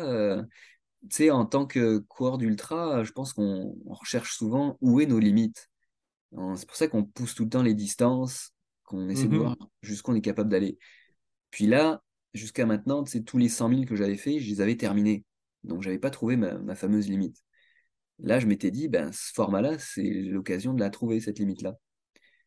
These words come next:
Speaker 1: Donc, je pense que c'est ça qui, qui m'attirait. Donc, euh, l'édition devait avoir lieu en deux mille vingt, je crois. Euh,
Speaker 2: Mhm.
Speaker 1: donc, je m'étais entraîné, j'avais fait quelques tests, euh,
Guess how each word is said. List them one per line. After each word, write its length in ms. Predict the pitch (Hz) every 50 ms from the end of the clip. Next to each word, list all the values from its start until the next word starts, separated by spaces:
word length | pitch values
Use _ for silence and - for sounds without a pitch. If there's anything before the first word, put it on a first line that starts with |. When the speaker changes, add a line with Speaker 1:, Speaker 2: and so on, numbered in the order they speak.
| _ _ -
Speaker 1:
Donc, 140 | - - -
je 60 | -
pense 160 | - 139 135
que 40 | -
c'est 120 | 107 101
ça 100 | - 135
qui, 280 | 131 - 107 104 98 95
qui 120 | - -
m'attirait. 460 | 92 90 85 - - 90 85 - - - _ _ _ _ _ _ _ _ _ _ _ _ _ _ _ _ _ _ _ -
Donc, 360 | 101 101 95 95 101 - -
euh, 400 | 107 98 95 92 90 90 85 85 - - - - _ -
l'édition 600 | 90 98 104 104 110 110 107 - - 165 165 160
devait 160 | 127 110 104
avoir 380 | 98 98 101 110 107 98 101 104
lieu 500 | 101 110 120 123 127 131 131 135 131 - _ _ _ _ _ _ _ _ _ _ _ _ _ _
en 440 | - 92 92 90 90 87 87 87 87
deux 180 | 95 101 104 98
mille 260 | 101 104 104 104 98
vingt, 280 | 98 101 123 165 202 208
je 100 | - -
crois. 340 | - - - 190 202 208 202 _ _ _ _ _ _ _ _ _ _ _ _ _ _ _ _ _ _ - -
Euh, 180 | - 95 90 -
Speaker 2:
Mhm. 40 | 151
Speaker 1:
donc, 140 | 151 139 120
je 40 | -
m'étais 220 | - - - 110
entraîné, 680 | 101 98 101 101 - - - 113 107 110 113 120 123 120
j'avais 160 | 110 110 104
fait 180 | 104 - 110 104
quelques 360 | - 107 104 - 110 95 -
tests, 560 | - 117 113 117 117 117 117 - - - - 95
euh, 600 | 92 90 87 87 92 87 85 - - 65 -